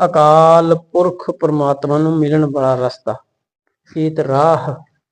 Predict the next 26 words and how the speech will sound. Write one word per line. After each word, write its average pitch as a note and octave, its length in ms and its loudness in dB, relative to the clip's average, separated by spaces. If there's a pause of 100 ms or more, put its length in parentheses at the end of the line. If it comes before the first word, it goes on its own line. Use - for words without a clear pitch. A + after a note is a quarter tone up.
(140)
ਇਸ F#3 200 -12
ਰਸਤੇ D#3 420 -6
ਵਿੱਚ। D3 300 -10 (760)
ਪਤ D#3+ 460 -4 (1800)
ਪਵੜੀਆਂ, C#3+ 640 0 (1200)
ਪਤੀ F3+ 500 -8
ਨੂੰ, D3+ 480 -2
ਪਤ D3+ 260 0
ਦਾ D#3 180 -2
ਤਿੰਨ D#3 240 -2
ਸਿਹਾਰੀ C#3 420 -2
ਅਰਥ C#3 260 -4
ਹੈ C#3+ 60 -2 (1080)
ਪਤੀ, C#3 260 -12 (360)
ਪਰਮੇਸ਼ਰ। C3+ 560 -8 (1040)
ਪਤ D#3 200 -6
ਵੈਸੇ D#3 320 -4
ਇੱਜ਼ਤ D#3 240 -6
ਨੂੰ E3 140 -4
ਵੀ D3+ 80 -6
ਕਹਿੰਦੇ D3 280 -6
ਨੇ। C3+ 180 -6 (680)
ਪਤੀ F#3+ 240 -6
ਨੂੰ G#3+ 120 -2
ਮਿਲਣ F3+ 240 0
ਵਾਸਤੇ D3 440 -2